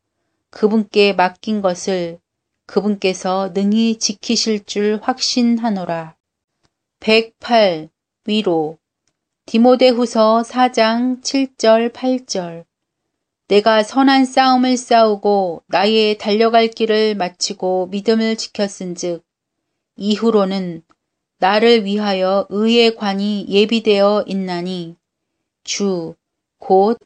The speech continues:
의로우신 심판자께서 그 날에 그것을 내게 주실 것이요. 내게만 아니라 그분의 나타나심을 사랑하는 모든 자들에게도 주시리라. 백구 위로.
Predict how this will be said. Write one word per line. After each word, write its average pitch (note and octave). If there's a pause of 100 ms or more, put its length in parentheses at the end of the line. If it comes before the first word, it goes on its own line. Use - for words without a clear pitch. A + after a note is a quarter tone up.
(100)
의로우신 B3
심판자께서 G#3+ (500)
그 -
날에 G3
그것을 A3
내게 A#3
주실 A3+
것이요. F#3 (520)
내게만 G3
아니라 E3+ (460)
그분의 A#3
나타나심을 A3+
사랑하는 A3 (340)
모든 A#3+
자들에게도 G#3+
주시리라. F3+ (1200)
백구 G#3
위로. F#3+